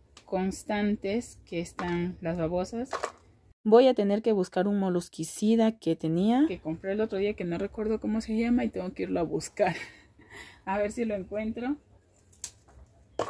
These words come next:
En el invierno pasado tuve que comprar porque habían demasiadas babosas. Ya llega el verano y se van.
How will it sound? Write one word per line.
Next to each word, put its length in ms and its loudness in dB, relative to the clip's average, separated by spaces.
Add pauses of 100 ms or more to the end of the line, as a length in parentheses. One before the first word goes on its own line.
(100)
En 420 -4 (220)
el 180 -4
invierno 440 2
pasado 540 4
tuve 300 -4
que 100 -6
comprar 520 -2
porque 260 -4
habían 240 -2
demasiadas 500 -2
babosas. 560 -2
Ya 120 0
llega 260 2
el 60 2
verano 340 2
y 40 0
se 160 -4
van. 280 -2